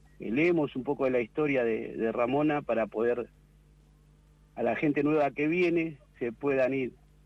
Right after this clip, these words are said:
matizando todo el, lo que es o referente de dónde nace el club, ¿no es cierto? Tratar de, de que tenga ese sentido de pertenencia con todas las palabras necesarias y la, y saber de dónde proviene, como decís vos, cuál es el,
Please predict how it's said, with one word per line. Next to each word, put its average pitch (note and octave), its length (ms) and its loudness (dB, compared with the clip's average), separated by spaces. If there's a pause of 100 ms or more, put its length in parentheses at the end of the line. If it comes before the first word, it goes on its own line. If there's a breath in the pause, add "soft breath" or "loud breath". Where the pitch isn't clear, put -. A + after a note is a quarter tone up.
matizando B2+ 500 -2
todo D#3+ 220 2
el, B2+ 460 -4 (720)
lo A#2+ 220 4
que C#3 200 0
es D3 80 -4 (140)
o B2+ 180 0
referente B2+ 640 -2
de C3 100 2
dónde C#3 280 2
nace D3 320 0
el A2+ 60 -6
club, D#3+ 200 0
¿no B2 60 0
es A2 60 -6
cierto? C#3+ 300 -2 (100)
Tratar C3+ 320 0
de, A2 440 -2
de F2 120 -2
que A2 80 0
tenga C3+ 300 2
ese A#2+ 240 -2
sentido B2+ 280 0
de C#3 80 0
pertenencia D#3 720 0 (100)
con A#2+ 300 -2 (160)
todas C#3+ 180 0
las B2 120 -2
palabras C3 580 0 (640 soft breath)
necesarias C3 480 -2
y C#3+ 40 0
la, A#2+ 180 0
y A2+ 140 -4
saber C3+ 360 0
de B2+ 160 -2
dónde C#3+ 260 2
proviene, C3+ 380 0
como A#2+ 240 0
decís B2 240 -6
vos, C3+ 240 0
cuál B2+ 180 0
es B2+ 200 -2
el, A2+ 260 -6